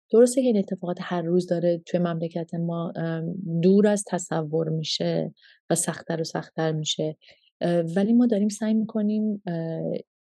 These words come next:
این موقعیت رو به وجود بیاریم. یعنی ما، اه، بالاخره کاری که می‌تونیم انجام بدیم اینه که هدفی که داریم ما پشتش،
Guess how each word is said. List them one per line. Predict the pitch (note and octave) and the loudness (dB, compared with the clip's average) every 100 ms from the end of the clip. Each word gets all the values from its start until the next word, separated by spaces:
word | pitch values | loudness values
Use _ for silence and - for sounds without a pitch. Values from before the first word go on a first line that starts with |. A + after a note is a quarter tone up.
| - | 0
این | G3 G3+ G3+ - _ _ _ _ _ _ | 4 6 4 -2 _ _ _ _ _ _
موقعیت | F3+ F#3 F3+ F3+ F3 F3+ | 4 6 6 2 -2 -4
رو | G3 | -2
به | F#3 | 0
وجود | E3 E3 D#3+ D3+ | 0 -2 -4 -6
بیاریم. | - D#3 - G3+ F3+ | -6 -6 -6 -6 -4
یعنی | E3 F3 | -2 0
ما، | F3+ F3 F3+ F3+ F#3 _ _ - | 0 0 0 -4 -8 _ _ -6
اه، | E3 D#3+ D#3+ D#3+ - | -2 0 0 -2 -2
بالاخره | - E3 D#3+ E3+ E3 D#3 E3 E3+ | -4 -6 -2 0 -2 -4 -6 -4
کاری | - F3+ | -2 -2
که | F3+ | 0
می‌تونیم | F#3 E3+ E3+ | 0 0 -2
انجام | E3+ D#3 E3 E3 | -2 -4 -6 -4
بدیم | D#3+ D#3+ F3+ | -6 -4 -2
اینه | G3+ F#3 F3+ | 0 0 -2
که | - F#3 F3+ - _ _ _ _ _ - | -2 -2 -2 -6 _ _ _ _ _ -6
هدفی | - F3+ F#3 G#3+ | -2 0 0 -2
که | G#3 | -2
داریم | G3 E3+ D#3+ E3 | 0 0 0 -2
ما | D#3+ E3+ F#3 G3 _ _ _ _ _ _ _ _ - - - | -2 0 0 -2 _ _ _ _ _ _ _ _ -20 -12 -8
پشتش، | - F3+ - F#3 - - | -4 -2 0 0 0 -4